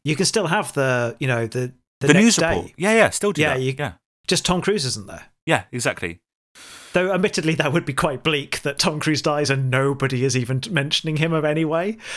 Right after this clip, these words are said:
Speaker 1: Like, he essentially just wouldn't, he, he would be, he would have to essentially just die at the, the instant that the alien
Speaker 2: Yeah.
Speaker 1: died.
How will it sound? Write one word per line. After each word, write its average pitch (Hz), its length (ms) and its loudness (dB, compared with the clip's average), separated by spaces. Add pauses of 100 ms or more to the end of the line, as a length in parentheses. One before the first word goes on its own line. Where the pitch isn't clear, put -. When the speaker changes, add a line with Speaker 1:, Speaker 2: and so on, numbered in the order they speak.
(160)
Speaker 1:
Like, 151 180 0
he 180 100 2
essentially 160 440 0
just - 160 0
wouldn't, 175 260 0 (180)
he, - 200 -4
he 214 140 4
would 226 160 2
be, 220 120 2
he 196 220 0
would 202 80 2
have 220 200 0
to 208 60 0
essentially 180 460 0
just - 240 -4 (560)
die 185 560 2
at - 160 -2
the, 190 240 -2
the 175 220 -2
instant 220 580 -2
that 175 140 0
the 175 140 2
alien 165 400 2
Speaker 2:
Yeah. 113 80 4
Speaker 1:
died. 147 500 0